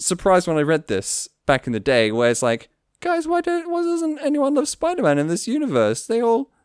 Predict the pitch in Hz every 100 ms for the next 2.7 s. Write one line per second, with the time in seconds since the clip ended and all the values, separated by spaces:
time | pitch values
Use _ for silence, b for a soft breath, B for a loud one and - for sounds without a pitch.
0 | _ 240 311 - 220 226 247 240 240 254
1 | b b b - - 226 - 190 175 165
2 | 143 131 160 170 175 170 175